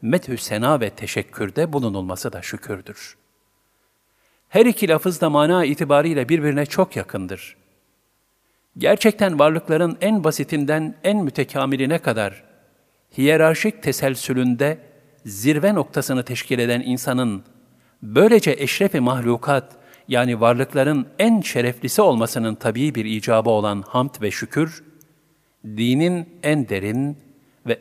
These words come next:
en mühim meselelerinden biridir. Yaratılışındaki izzet ve asaleti muhafaza etmiş olan her insan, kendisine bir bardak su ikram edene bile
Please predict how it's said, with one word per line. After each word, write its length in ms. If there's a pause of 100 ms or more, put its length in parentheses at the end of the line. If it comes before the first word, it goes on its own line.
(100)
en 160
mühim 600
meselelerinden 960
biridir. 520 (1600)
Yaratılışındaki 800
izzet 360
ve 60
asaleti 540
muhafaza 420
etmiş 320
olan 400
her 180
insan, 580 (840)
kendisine 600
bir 240
bardak 440
su 240
ikram 440
edene 340
bile 260